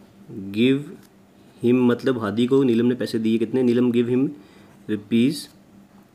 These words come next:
four, तो टोटल कितने हो गए हादी के पास, ट्वेल्व प्लस फ़ोर इक्वल टू सिक्सटीन रुपीज। फिर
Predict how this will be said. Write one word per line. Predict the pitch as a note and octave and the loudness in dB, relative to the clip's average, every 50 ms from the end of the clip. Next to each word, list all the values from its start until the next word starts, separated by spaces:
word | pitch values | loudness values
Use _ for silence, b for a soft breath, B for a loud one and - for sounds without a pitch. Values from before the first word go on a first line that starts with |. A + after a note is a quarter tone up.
| _ - _ _ - - | _ -20 _ _ -20 -6
four, | - A2+ A2+ A2+ C3 E3 - - B B B B B B B B - | -2 0 2 2 2 0 -2 -8 B B B B B B B B -8
तो | - | -2
टोटल | - C3+ C3 C#3+ C#3+ | 0 2 2 2 2
कितने | D3 C#3+ D3+ D3+ | 0 2 2 2
हो | D#3 D3+ | 2 4
गए | D3 D3 | 4 2
हादी | C3+ A2+ A#2 B2 | 2 0 0 -2
के | C3+ C3 | -2 -2
पास, | C3 B2 B2 B2+ B2+ - - _ - | -2 -2 -4 -4 -4 -8 -14 _ -4
ट्वेल्व | - B2 C3 C#3 C#3+ D3+ D#3 D3 D3 - - | 0 2 2 4 4 2 0 -2 -6 -8 -4
प्लस | C3+ C3 C3 C3+ - - - - | -2 -2 0 -2 -4 -8 -12 -14
फ़ोर | - - B2 A2+ A#2+ B2 - | -6 -2 0 0 0 0 -2
इक्वल | - - - - A2+ A2+ A2+ | -6 -6 -2 0 0 0 0
टू | A2+ - C3 D3+ - - - - - _ - - - | 0 0 0 0 0 -4 -10 -20 -20 _ -20 -16 -12
सिक्सटीन | - - - A#2+ A2+ - - - - A#2 A#2 C3 C3+ | -12 -8 -6 -6 -8 -8 -8 -4 0 2 2 2 0
रुपीज। | C#3 C#3 - C#3 C#3+ C#3+ - - - - _ _ _ _ _ B B B B B B B B B B B B B - _ - | -2 -2 -2 -2 -2 -2 -6 -12 -18 -20 _ _ _ _ _ B B B B B B B B B B B B B -20 _ 4
फिर | - G3+ F#3+ D#3 A#2 - - | 6 8 8 6 6 2 -4